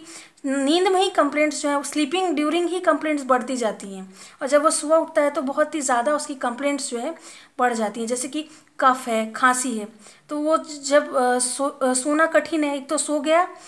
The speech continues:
तो रात भर जो है उसकी कंप्लेंट्स, अ, नींद में बढ़ती रहेंगी,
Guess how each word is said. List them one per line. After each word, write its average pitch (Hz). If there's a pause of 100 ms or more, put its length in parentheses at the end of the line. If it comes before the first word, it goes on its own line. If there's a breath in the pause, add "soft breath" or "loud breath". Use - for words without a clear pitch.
(300 loud breath)
तो 330
रात 285
भर 330
जो 302
है 311
उसकी 311
कंप्लेंट्स, 294
अ, 269 (140)
नींद 294
में 294
बढ़ती 254
रहेंगी, 302